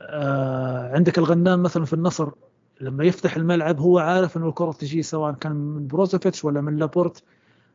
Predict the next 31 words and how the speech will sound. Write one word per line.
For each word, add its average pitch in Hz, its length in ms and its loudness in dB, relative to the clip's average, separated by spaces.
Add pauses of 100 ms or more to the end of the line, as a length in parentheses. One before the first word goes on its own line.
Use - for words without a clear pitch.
(400)
فالمسألة 202 720 2
هذه 196 160 4
مسألة 185 380 0
إنه 156 280 -4 (320)
تقول 170 180 2
لي 180 140 4
إنه 156 340 -2 (140)
زيادة 175 520 2
عدد 165 280 0
الأجانب 160 420 -2
راح - 140 -8
تأثر 170 300 4
على 151 80 -2
اللاعب 165 220 -4
السعودي، 185 460 -6
أنا 180 80 -6
مع 170 140 -6
كامل 180 280 -4
الاحترام 180 480 -6
راح 165 160 -6
تأثر 175 380 -8
على 147 60 -2
اللاعب 170 220 2
السعودي 165 420 -2
الكسول. 139 520 -6 (960)
الكسول 170 600 2
فقط 175 420 -4
هو 175 60 0
اللي 160 100 -2
راح 156 160 -8
يتأثر. 139 460 -14